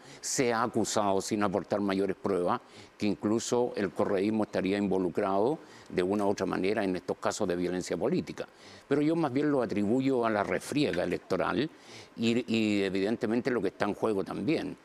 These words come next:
Así es que, eh, hay que esperar cómo se da, eh, este proceso y hacer votos porque sea lo más democráticamente posible.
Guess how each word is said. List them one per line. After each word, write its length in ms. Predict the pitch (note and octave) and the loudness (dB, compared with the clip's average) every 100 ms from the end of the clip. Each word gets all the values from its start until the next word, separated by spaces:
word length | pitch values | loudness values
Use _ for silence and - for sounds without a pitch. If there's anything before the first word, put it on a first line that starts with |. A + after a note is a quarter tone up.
| - | -14
Así 240 | - - | -8 -2
es 120 | A2+ - | -2 -2
que, 380 | - A#2+ C#3 - | -2 0 0 0
eh, 440 | F#2 F#2 F2 E2 - - - - - A2+ | 0 0 0 -2 -8 -18 -20 -20 -10 -6
hay 60 | |
que 140 | - A2+ | -4 -2
esperar 420 | A#2 A2 G#2+ G2+ | 0 2 0 0
cómo 220 | A2+ A2 | 0 0
se 180 | - G#2 | 0 0
da, 320 | G2+ G2+ G#2+ | 2 2 2
eh, 300 | G#2 G#2 F#2+ A2+ | 2 0 0 -2
este 200 | - G2 | -4 -4
proceso 560 | G#2 - C3 - F#3 - - - | -2 -2 -4 0 -2 -2 -16 -14
y 80 | E2+ | -6
hacer 300 | G2+ - A2+ | -4 -2 -2
votos 420 | G#2 A2 B2 E3+ | 0 -2 -2 -4
porque 260 | - C#3 G2+ | -4 -4 -4
sea 220 | - A2 | -2 -2
lo 140 | B2 F#2+ | 0 0
más 160 | G2+ | -2
democráticamente 760 | A2 G#2 F#2+ G2+ G#2+ A2 G#2+ G#2+ | -2 -2 -2 -2 -2 -2 -2 -2
posible. 540 | C#3+ - C#3 - - | -6 0 0 -2 -8